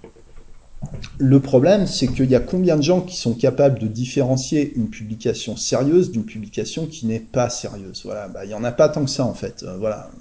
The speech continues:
Je dis pas que moi, j'en fais partie, hein. Euh, je suis biaisé autant que les autres, euh, sûrement plus d'ailleurs, euh, voilà. Euh, et peu importe, quoi. Donc s'appuyer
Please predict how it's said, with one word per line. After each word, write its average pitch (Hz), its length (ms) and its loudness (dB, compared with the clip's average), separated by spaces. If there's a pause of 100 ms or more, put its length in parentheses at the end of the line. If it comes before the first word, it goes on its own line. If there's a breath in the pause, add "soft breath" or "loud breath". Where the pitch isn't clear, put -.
Je 113 180 -8
dis 117 120 -4
pas 135 160 6
que 135 80 0
moi, 123 100 4
j'en 113 120 2
fais - 160 -6
partie, - 380 -6
hein. 107 260 0
Euh, 85 100 -8 (460 loud breath)
je 104 120 -4
suis 110 260 -8
biaisé 131 500 4
autant 117 260 2
que - 100 -12
les 107 200 0
autres, 160 340 2
euh, 95 540 -6
sûrement 104 420 -4
plus 156 460 -4
d'ailleurs, 113 480 0
euh, - 400 -14
voilà. 135 260 -8 (720 loud breath)
Euh, 92 300 -8
et 123 80 -4
peu 170 160 -2
importe, - 380 -2
quoi. - 120 -16 (3750)
Donc 131 240 0
s'appuyer 190 800 0